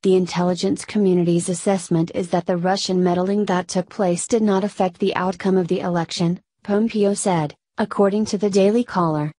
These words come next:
While Pompeo noted that protecting the sanctity and integrity of American elections from foreign interference should be a top priority of the United States, he added that Russian interference in the electoral process is not new.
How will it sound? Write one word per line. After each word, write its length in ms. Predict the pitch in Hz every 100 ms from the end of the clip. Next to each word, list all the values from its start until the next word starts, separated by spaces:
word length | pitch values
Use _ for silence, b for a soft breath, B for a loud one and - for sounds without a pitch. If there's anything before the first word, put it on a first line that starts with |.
| _ _ _ _ _ _
While 300 | 202 190 190
Pompeo 640 | 208 220 202 208 202 214
noted 340 | 214 208 190 175
that 140 | 180
protecting 540 | - 180 185 180 185 175
the 80 | 170
sanctity 600 | - 185 190 175 196 -
and 160 | 196 202
integrity 600 | 202 220 180 175 175 185
of 140 | 175
American 600 | 175 175 175 190 - 180
elections 560 | 170 180 175 - 180 -
from 160 | 196
foreign 400 | 190 - 180 185
interference 800 | 196 214 254 - 196 185 180 -
should 220 | - 185 170
be 160 | 185
a 40 | 185
top 320 | - 196 196
priority 640 | - 190 190 180 170 175 -
of 120 | 175
the 80 | 175
United 400 | 175 170 165 160
States, 540 | - 160 151 - - _ _
he 240 | - 240 247
added 400 | 202 185 170 175
that 160 | 165
Russian 380 | 175 170 - 185
interference 720 | 196 202 226 - 190 185 175 -
in 140 | 190
the 140 | 190
electoral 520 | 196 196 180 - 196 190
process 560 | - 202 214 185 175
is 220 | - 180
not 240 | 180 175 196
new. 340 | 180 165 156